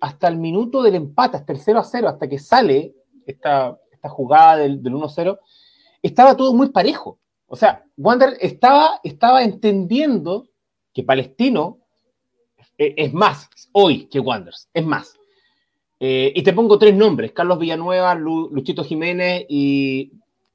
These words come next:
Bartichotto. Y ese Bruno Bartichotto, Bartichotto, dale un, un, un año más y yo lo veo en selección. Yo lo veo en selección.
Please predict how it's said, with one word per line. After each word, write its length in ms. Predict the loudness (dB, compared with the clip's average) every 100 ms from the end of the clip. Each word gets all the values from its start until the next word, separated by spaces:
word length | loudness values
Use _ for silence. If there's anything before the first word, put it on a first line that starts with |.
| _
Bartichotto. 520 | -4 -4 -4 -12 -16 _ _ _ _ _ _ _ _
Y 120 | -6
ese 160 | -2 -2
Bruno 160 | 0
Bartichotto, 520 | -2 -2 -6 -4 -4 -8
Bartichotto, 520 | -12 -12 -10 -6 -2
dale 220 | -2 -2
un, 180 | -2 -8 _
un, 260 | -6 -6 -6
un 160 | -6
año 180 | -4 -2
más 260 | -2 -2 -2
y 60 |
yo 80 | 0
lo 80 | 0
veo 120 | 0
en 60 | -2
selección. 400 | -8 -12 -18 -20 _ _ _ _ _
Yo 160 | -4 -2
lo 100 | -2
veo 120 | -4
en 40 |
selección. 400 | -8 -12 -16 -20